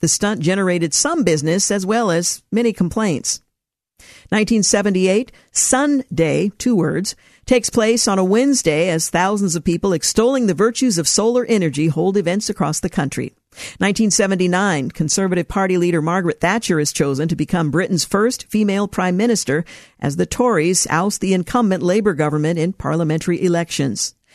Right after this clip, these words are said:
Nineteen eighty-six, in nasa's first post-Challenger launch, an unmanned Delta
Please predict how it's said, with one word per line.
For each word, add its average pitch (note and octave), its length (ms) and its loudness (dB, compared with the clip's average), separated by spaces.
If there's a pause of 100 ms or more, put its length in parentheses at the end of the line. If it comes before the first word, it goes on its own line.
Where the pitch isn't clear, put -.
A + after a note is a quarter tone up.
(260)
Nineteen F3+ 280 0
eighty-six, F3+ 680 0
in D3+ 100 0
nasa's D#3+ 400 -2
first G#3+ 400 0
post-Challenger G3 880 0
launch, D3+ 400 -2 (320)
an - 140 -2
unmanned G3 680 2
Delta F#3 480 0